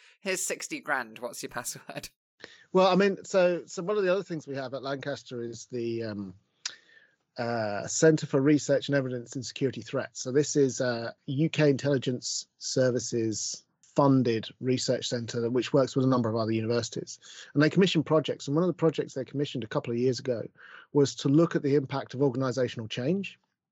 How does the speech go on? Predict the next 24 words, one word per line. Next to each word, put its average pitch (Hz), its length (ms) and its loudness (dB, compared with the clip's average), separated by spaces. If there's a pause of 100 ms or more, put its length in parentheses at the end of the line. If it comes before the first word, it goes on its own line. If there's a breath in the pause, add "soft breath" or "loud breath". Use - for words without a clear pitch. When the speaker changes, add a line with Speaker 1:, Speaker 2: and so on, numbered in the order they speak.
(580)
Speaker 2:
And 151 180 4
it - 20 4
was 143 140 2
interesting 165 520 0
that 139 80 -4
they 147 120 4
found, 135 560 -2
or 117 100 -6
they 127 100 -4
developed 131 360 0
a 117 40 -14
framework 139 440 -4
for 135 160 -2
understanding 135 560 0
how 127 300 -4 (400 loud breath)
organisational 151 760 4
change 127 760 -6 (800)
creates 143 680 2
the 135 140 -2
opportunity 123 500 -4
for 113 140 -8
people 123 340 0
to - 80 -14
become 120 540 -4